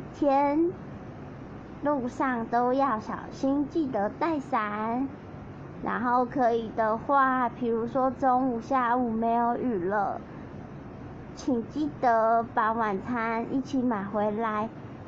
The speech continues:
放着，避免淋雨。好，这就是今天的早安无聊录音档，希望大家会喜欢。然后我发了一堆牢骚，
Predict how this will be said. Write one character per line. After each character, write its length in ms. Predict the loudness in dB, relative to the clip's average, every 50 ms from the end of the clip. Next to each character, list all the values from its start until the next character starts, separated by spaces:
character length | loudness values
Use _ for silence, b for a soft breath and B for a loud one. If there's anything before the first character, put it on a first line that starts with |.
| -14 -12 -6 -2
放 380 | 0 0 2 2 0 -2 -2 0
着， 280 | 0 2 2 2 0 -2 -2 0
避 160 | 2 4 4
免 380 | 4 4 4 2 2 2 0 0
淋 180 | 0 0 -2 -4 -4
雨。 600 | -2 -2 -2 -2 -2 -2 -2 0 0 0 0 -2 -4 -6 -8 -12 -12 -12 -10 -10 -10 -10 -12 -12 -12 -12 -12 -12 -12 -14 -14 -14 -12 -14 -14 -14 -14 -14 -12 -8
好， 360 | -4 0 2 2 2 0 -2 -6 -12 -10 -4 -2
这 100 | -2 0
就 200 | 2 2 0 0
是 200 | 0 0 -2 -2 -2 -4
今 240 | -2 0 0 0 0 0
天 320 | 0 2 2 2 0 0 0
的 300 | 0 2 2 0 -2 -6 -8 -12 -14 -14 -14 -14 -14 -14 -14 -8 -4
早 340 | -2 0 0 2 0 0 -2 -6 -10 -12 -8
安 440 | -6 -4 -2 0 0 2 2 0 0 -2 -2
无 340 | -2 0 0 0 0 0
聊 540 | 0 0 2 2 2 2 0 -2 -2 -2 -2
录 360 | -2 0 0 2 2 0 -2 -4 -6 -6 -2
音 280 | 0 2 2 2 2 -2 -6 -10 -8
档， 100 | -6 -6 -6 -8 -10 -10 -8 -6 -6 -6 -6 -6 -8 -12 -14 -14 -14 -14 -14 -14 -14 -14 -14 -14 -14 -14 -14 -14 -14 -14 -14 -14 -14 -14 -14 -14 -14 -14 -14 -14 -14 -14 -14
希 200 | -12 -6 -2 0
望 180 | 2 2 2 2
大 120 | 2 0
家 220 | 2 2 2 2 4
会 160 | 2 2 0
喜 200 | 0 -2 -2 0
欢。 460 | 2 4 4 4 2 0 0 -2 -2 -4 -4 -6 -10 -12 -8 -6
然 120 | -6 -4 -2
后 340 | 0 2 2 2 2 2 0
我 160 | 0 -2 -2 -2
发 280 | -2 0 0 2 2
了 120 | 2 2 0
一 80 | -2
堆 180 | -2 0 0 0
牢 280 | 2 0 0 0 -2
骚， 280 | -4 -4 -2 -2 -2